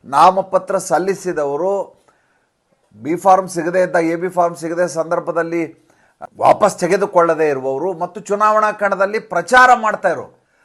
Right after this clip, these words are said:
ಪ್ರಚಾರದಲ್ಲಿ ನಿರತರಾಗಿ ಈಗಲೂ ಅವರು ಅಭ್ಯರ್ಥಿಗಳಾಗಿ ಉಳಿದಂಥ ಇಪ್ಪತ್ತೆಂಟು ಜನರನ್ನ ಕಾಂಗ್ರೆಸ್ ಮಹಾರಾಷ್ಟ್ರದಲ್ಲಿ ಸಸ್ಪೆಂಡ್ ಮಾಡಿದೆ ಅಂದಮೇಲೆ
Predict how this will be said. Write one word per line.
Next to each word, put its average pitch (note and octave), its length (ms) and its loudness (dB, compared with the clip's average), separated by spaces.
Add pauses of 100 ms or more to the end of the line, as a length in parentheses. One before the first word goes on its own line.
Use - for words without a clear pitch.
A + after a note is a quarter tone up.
(140)
ಪ್ರಚಾರದಲ್ಲಿ G#3+ 760 4
ನಿರತರಾಗಿ G#3 800 2
ಈಗಲೂ A#3 400 4
ಅವರು A3+ 160 4
ಅಭ್ಯರ್ಥಿಗಳಾಗಿ G3+ 760 2
ಉಳಿದಂಥ F3 480 -4
ಇಪ್ಪತ್ತೆಂಟು F#3 720 -6
ಜನರನ್ನ D#3+ 380 -8
ಕಾಂಗ್ರೆಸ್ E3 540 -4
ಮಹಾರಾಷ್ಟ್ರದಲ್ಲಿ D3 1040 -8 (640)
ಸಸ್ಪೆಂಡ್ G#3 640 0
ಮಾಡಿದೆ D#3+ 460 -2
ಅಂದಮೇಲೆ B2+ 760 -4